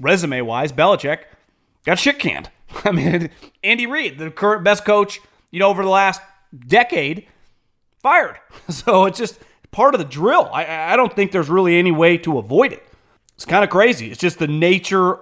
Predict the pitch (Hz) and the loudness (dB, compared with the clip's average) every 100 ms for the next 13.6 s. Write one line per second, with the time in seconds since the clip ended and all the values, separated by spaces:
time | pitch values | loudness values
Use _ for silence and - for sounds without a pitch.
0 | 165 170 143 139 175 208 160 143 147 143 | 0 0 0 0 2 2 0 -6 -4 -4
1 | 139 139 135 135 170 160 147 156 147 120 | -2 -4 -6 -4 -4 -4 0 0 0 0
2 | 165 185 - _ _ _ _ _ - _ | 0 0 -6 _ _ _ _ _ -20 _
3 | _ _ _ - 156 147 127 165 180 95 | _ _ _ -2 0 2 2 2 2 -4
4 | 98 98 - _ _ _ _ - 233 180 | -10 -12 -14 _ _ _ _ -2 0 2
5 | 170 160 185 - _ _ _ _ _ _ | 2 0 -2 -10 _ _ _ _ _ _
6 | _ 165 190 208 262 - 311 339 220 180 | _ -2 2 6 6 4 0 0 4 4
7 | 175 185 190 - 185 135 160 - _ _ | 4 2 -6 -4 -2 -2 -6 -14 _ _
8 | _ _ _ 175 151 220 240 254 254 - | _ _ _ -10 -2 0 0 -2 -8 -6
9 | 208 170 170 185 - _ 170 175 185 - | -4 -4 -4 -8 -12 _ -2 2 0 0
10 | 202 208 233 175 175 185 202 - 285 262 | 0 2 2 2 0 -2 -6 -4 -4 -4
11 | - - - - _ _ _ _ - 214 | -8 -16 -20 -20 _ _ _ _ -8 -2
12 | 196 185 208 233 220 202 180 185 190 175 | 0 2 2 0 -10 -6 -4 -2 0 0
13 | 180 196 202 240 240 - | 0 0 2 2 0 -4